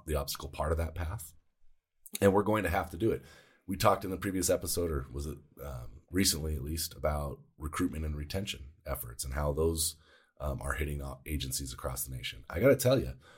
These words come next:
sometimes we're our own worst enemies. We eat our own when it comes to making judgments about where people came from or the right type of cop. We're going to have to continue to, to press, I think, a little bit on those boundaries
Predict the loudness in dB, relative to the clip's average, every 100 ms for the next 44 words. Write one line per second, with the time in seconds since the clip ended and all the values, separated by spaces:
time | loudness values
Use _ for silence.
0 | _ 0 4 4 2 0 6 8 8 6
1 | -2 -2 0 0 0 0 0 0 -2 -8
2 | -2 6 6 6 2 0 0 -4 -8 -20
3 | _ -2 0 2 0 2 0 2 2 4
4 | 2 0 -4 -18 _ _ _ _ _ 0
5 | 2 2 2 8 6 6 -2 0 -2 0
6 | -4 -6 -8 -6 -2 -2 -2 -6 -8 -8
7 | -12 -10 -8 -4 -4 0 -2 -2 -4 -2
8 | -4 -4 -4 -6 -10 -20 _ -2 0 4
9 | 4 4 2 2 0 -8 -6 -4 -2 -2
10 | -2 -2 -6 -12 -4 -2 -2 -4 2 6
11 | 6 2 -4 -6 -6 -6 -4 0 0 0
12 | -6 -6 -6 0 2 2 0 -2 -4